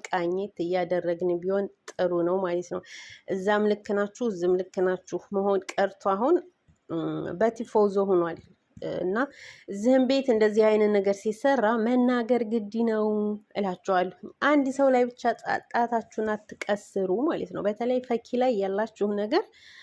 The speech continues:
በእውነት ነው የምላችሁ፣ በጣም ይገርመኛል። ያኔ ፈኪዬ፣ የኔ ቆንጆ፣ የኔ ጠመለል፣ የኔ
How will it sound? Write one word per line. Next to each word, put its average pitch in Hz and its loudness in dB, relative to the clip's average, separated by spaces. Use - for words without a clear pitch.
በእውነት 220 0
ነው 196 0
የምላችሁ፣ 208 -2
በጣም 285 0
ይገርመኛል። 190 2
ያኔ 170 -2
ፈኪዬ፣ 240 0
የኔ 208 4
ቆንጆ፣ 190 0
የኔ 196 4
ጠመለል፣ 190 0
የኔ 214 2